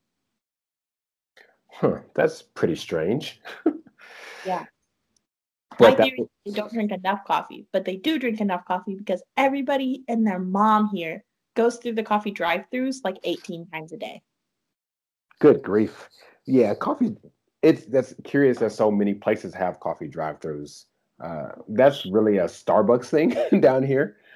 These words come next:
Speaker 1: That's pretty much it. That's the only place you can go with a Starbucks, uh, with a drive-thru for coffee.
Speaker 2: That's, like, Roseburg's equivalent to tripping over coffee shops in Austin,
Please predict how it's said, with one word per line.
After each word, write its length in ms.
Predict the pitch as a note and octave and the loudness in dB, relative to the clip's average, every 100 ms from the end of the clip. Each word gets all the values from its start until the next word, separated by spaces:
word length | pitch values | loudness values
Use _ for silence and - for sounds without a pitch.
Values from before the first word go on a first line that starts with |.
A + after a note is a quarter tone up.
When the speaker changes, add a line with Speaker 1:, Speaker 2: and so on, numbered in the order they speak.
| - | -8
Speaker 1:
That's 120 | G#2 G2+ | -4 0
pretty 180 | B2+ A#2 | 4 4
much 180 | G2+ - | 2 -4
it. 260 | D#2+ - - - | -12 -12 -8 -2
That's 120 | A#2+ | 2
the 80 | A#2+ | 2
only 100 | A2+ | 4
place 180 | G#2+ | 2
you 100 | G2 | 0
can 80 | G2+ | -4
go 340 | - G2 D#2+ - _ _ _ _ _ - | -2 -4 -4 -10 _ _ _ _ _ -6
with 140 | F2+ | -6
a 40 | |
Starbucks, 580 | F2+ - G2+ F2+ E2+ - F#2+ | -6 0 0 2 -4 -8 -8
uh, 440 | F#2 E2+ D#2+ - C#2+ _ - | -4 -4 -6 -12 -20 _ -10
with 200 | G#2 G2 | -6 -4
a 40 | E2+ | 0
drive-thru 480 | F2+ E2 - E2+ | 0 0 -2 -8
for 100 | - | -8
coffee. 380 | - D#2 D2+ D2+ - _ _ _ _ _ _ _ _ | -8 -8 -10 -14 -18 _ _ _ _ _ _ _ _
Speaker 2:
That's, 360 | A#3 B3 C4+ - | 4 4 2 2
like, 380 | E4+ D4+ G#3+ - A3 | 4 4 0 -8 0
Roseburg's 760 | A#3+ A#3 B3 A#3+ B3+ A#3+ A#3 | 4 6 4 2 2 2 -2
equivalent 580 | G#3+ G#3+ G#3 G#3+ G#3 G#3 _ - | -2 2 4 4 2 -2 _ -16
to 80 | |
tripping 360 | A3 A3 G#3 G3+ | -10 -6 -4 -2
over 180 | G3 G3 | 0 0
coffee 280 | - G3+ G3+ | 2 0 0
shops 260 | G#3 F#3+ | -6 -4
in 100 | F#3 | -4
Austin, 520 | F#3 F#3 G#3 A#3 B3 | 0 0 0 -2 -4